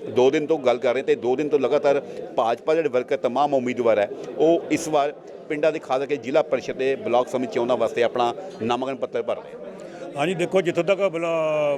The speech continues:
Speaker 2: ਬਲਾਕ ਸਮਿਤੀ ਦਾ ਔਰ ਜ਼ਿਲ੍ਹਾ ਪਰਿਸ਼ਦ ਦਾ ਚੋਣਾਂ ਦਾ ਹੈ, ਉਸ ਦੇ ਵਿੱਚ ਇਸ ਵਾਰ ਬੀਜੇਪੀ ਨੂੰ ਬਹੁਤ ਜ਼ਿਆਦਾ ਉਤਸ਼ਾਹ ਮਿਲ ਰਿਹਾ। ਅਸੀਂ ਅੱਜ ਤੋਂ ਪਹਿਲਾਂ ਲਾਸਟ ਡੇਟ ਹੈ, ਵੈਸੇ ਅੱਜ ਚਾਰ ਤਰੀਕ ਲਾਸਟ ਡੇਟ ਸੀ, ਬਹੁਤ ਜ਼ਿਆਦਾ ਰਸ਼ ਹੈ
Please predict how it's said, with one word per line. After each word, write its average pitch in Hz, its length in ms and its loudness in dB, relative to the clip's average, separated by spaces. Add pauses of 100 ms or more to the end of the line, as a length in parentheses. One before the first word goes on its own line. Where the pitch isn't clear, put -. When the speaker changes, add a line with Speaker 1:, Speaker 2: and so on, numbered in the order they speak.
Speaker 2:
ਬਲਾਕ 147 220 -2
ਸਮਿਤੀ 170 340 0
ਦਾ 175 160 6
ਔਰ 170 160 4
ਜ਼ਿਲ੍ਹਾ 165 220 0
ਪਰਿਸ਼ਦ 170 340 0
ਦਾ 143 380 2 (440)
ਚੋਣਾਂ 170 260 4
ਦਾ 165 180 6
ਹੈ, 143 180 4
ਉਸ 160 180 -4
ਦੇ 185 140 -2
ਵਿੱਚ 175 120 2
ਇਸ - 140 -8
ਵਾਰ 175 380 6
ਬੀਜੇਪੀ 156 420 0
ਨੂੰ 175 140 -2
ਬਹੁਤ 156 220 4
ਜ਼ਿਆਦਾ 156 200 4
ਉਤਸ਼ਾਹ 151 300 0
ਮਿਲ 131 160 -2
ਰਿਹਾ। 131 200 2 (520)
ਅਸੀਂ 175 500 2 (500)
ਅੱਜ 151 140 -2
ਤੋਂ 185 80 -2
ਪਹਿਲਾਂ 165 420 0
ਲਾਸਟ 143 240 0
ਡੇਟ 156 200 -2
ਹੈ, 156 60 0
ਵੈਸੇ 147 260 0
ਅੱਜ 160 100 -2
ਚਾਰ 143 240 0
ਤਰੀਕ 156 180 -4
ਲਾਸਟ 135 240 0
ਡੇਟ 147 180 2
ਸੀ, 123 180 -2
ਬਹੁਤ 147 300 0
ਜ਼ਿਆਦਾ 147 320 4
ਰਸ਼ 120 100 0
ਹੈ 165 140 2